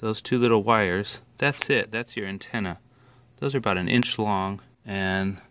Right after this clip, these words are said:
terrible, terrible range. So went back onto eBay and found these two guys. It's a, uh, little socket, the wire jumper. They were three ninety-nine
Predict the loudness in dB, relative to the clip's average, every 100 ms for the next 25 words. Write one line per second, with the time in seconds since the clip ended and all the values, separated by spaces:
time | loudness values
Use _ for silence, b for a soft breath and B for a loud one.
0 | _ -6 2 2 0 -6 -2 -2 -2 -4
1 | -4 -6 -8 -10 -2 4 6 6 4 2
2 | 2 4 4 4 4 2 2 2 0 0
3 | 0 4 4 4 -6 -18 -20 B B B
4 | B B B B B -8 -6 -6 -2 2
5 | 2 2 -4 -10 B B B B -8 -6
6 | 0 2 4 4 4 -2 -12 -12 -12 -8
7 | -6 -4 -4 -6 -8 -16 _ _ _ _
8 | -18 -10 -6 0 0 2 -4 -4 -16 _
9 | _ _ _ _ _ -12 -2 0 2 -2
10 | -2 -2 0 -2 -2 B B B B B
11 | 2 4 4 0 -10 -6 2 4 4 4
12 | 4 4 4 4 4 2 0